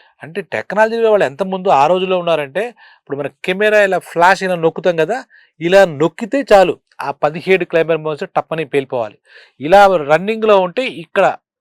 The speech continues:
అంటే ప్రతి ఒక పది అడుగులకో వంద అడుగులకో ఇలా పెట్టారనమాట. ఎక్కడో ఒక చోట ఇది పేలితే ఈ చంద్రబాబు నాయుడు ప్రయాణిస్తున్నటువంటి కారు, ఆ, పేలిపోతుంది, దాంతో ఆయన చనిపోతాడు అనేది వాళ్ళ ఉద్దేశం అనమాట.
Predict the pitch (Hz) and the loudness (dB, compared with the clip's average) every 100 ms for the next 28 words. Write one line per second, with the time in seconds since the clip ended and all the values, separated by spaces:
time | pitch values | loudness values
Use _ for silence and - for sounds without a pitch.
0 | _ 170 226 170 - 165 - 220 208 190 | _ -6 -6 -6 -8 -8 -4 -4 -4 -8
1 | - _ - 190 190 180 185 185 196 190 | -20 _ -8 0 2 2 2 2 0 -2
2 | 185 233 190 185 190 190 202 220 202 175 | -4 -4 0 0 0 -4 -4 -2 -2 -2
3 | 175 202 185 151 120 156 - 214 214 202 | -4 -4 -4 -6 -6 -8 -2 2 4 2
4 | 196 196 277 277 - _ _ _ 185 180 | 0 0 0 -2 -12 _ _ _ -12 -12
5 | - 190 208 214 220 294 294 _ _ _ | 0 4 6 4 2 0 -2 _ _ _
6 | _ 175 180 - 175 190 196 190 185 165 | _ -16 -10 -6 -2 2 4 2 -2 -2
7 | 175 180 180 170 180 170 160 - 170 175 | -2 -2 -2 -6 -8 -8 -10 -2 0 0
8 | 151 160 _ _ _ - 139 143 139 139 | -4 -8 _ _ _ -10 -6 -4 -4 -6
9 | 131 - 180 185 180 185 196 208 269 262 | -8 -4 -2 -2 -2 -4 -6 -8 -14 -18
10 | _ _ _ _ 156 160 165 208 _ _ | _ _ _ _ -4 -4 -4 -8 _ _
11 | 147 170 160 156 151 165 160 160 175 220 | -12 -8 -8 -8 -4 -4 -4 -8 -10 -6
12 | 170 123 123 156 139 135 117 107 | -6 -6 -10 -10 -10 -14 -16 -16